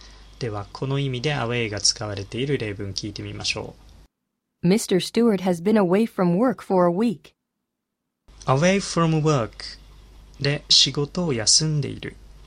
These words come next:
Speaker 1: という意味です。では、この例文十回練習してみましょう。どうぞ。
Speaker 2: Mister Stewart has been away from work for a week. Mister Stewart has been away from work for a week.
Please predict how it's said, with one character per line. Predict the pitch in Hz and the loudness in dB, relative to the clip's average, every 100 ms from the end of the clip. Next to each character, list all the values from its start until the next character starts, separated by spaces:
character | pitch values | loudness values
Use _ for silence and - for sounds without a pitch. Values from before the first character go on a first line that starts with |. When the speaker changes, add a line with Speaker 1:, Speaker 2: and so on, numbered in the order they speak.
| - | -10
Speaker 1:
と | 123 | -8
い | 110 | -6
う | 101 | -8
意 | 101 | -8
味 | 101 | -8
で | - | 0
す。 | - - - - - - | 2 2 -4 -20 -20 -12
で | 123 113 | -6 -4
は、 | 101 - | -4 -8
こ | - | -8
の | 117 113 | -6 -4
例 | 113 107 | -4 -4
文 | 107 104 | -6 -6
十 | 101 | -4
回 | 104 - 131 123 117 | -6 -4 -2 -2 -2
練 | 110 | -2
習 | 110 117 | -2 0
し | 104 - | 2 0
て | 107 | -2
み | 101 | -8
ま | 98 | -2
し | - | -2
ょ | 120 101 | -2 -6
う。 | - - | -12 -8
ど | |
う | 107 | -8
ぞ。 | - - _ _ _ _ _ - | -8 -16 _ _ _ _ _ 2
Speaker 2:
Mister | 180 233 196 | 2 4 0
Stewart | 175 - 233 214 | 0 2 2 2
has | 185 180 | 2 -2
been | 165 214 | 0 2
away | 202 175 220 | 4 4 2
from | - 185 175 | 0 0 2
work | 226 254 - | 2 0 -2
for | 196 180 | 2 4
a | |
week. | 175 220 202 - _ _ _ _ _ _ _ _ _ _ _ _ _ _ _ _ _ _ _ _ _ _ _ _ _ _ _ _ _ _ _ _ _ _ _ _ _ _ _ _ _ _ _ _ _ _ | 4 2 0 -4 _ _ _ _ _ _ _ _ _ _ _ _ _ _ _ _ _ _ _ _ _ _ _ _ _ _ _ _ _ _ _ _ _ _ _ _ _ _ _ _ _ _ _ _ _ _
Mister | 175 226 - 185 | 2 2 2 0
Stewart | - 226 233 190 | 2 2 4 2
has | 185 170 | 0 0
been | 190 226 | 2 4
away | 175 196 | 4 4
from | 226 - 175 | 2 2 2
work | 175 254 - | 4 2 0
for | - 185 | 0 4
a | 175 | 4
week. | 175 240 156 - | 4 0 -2 -12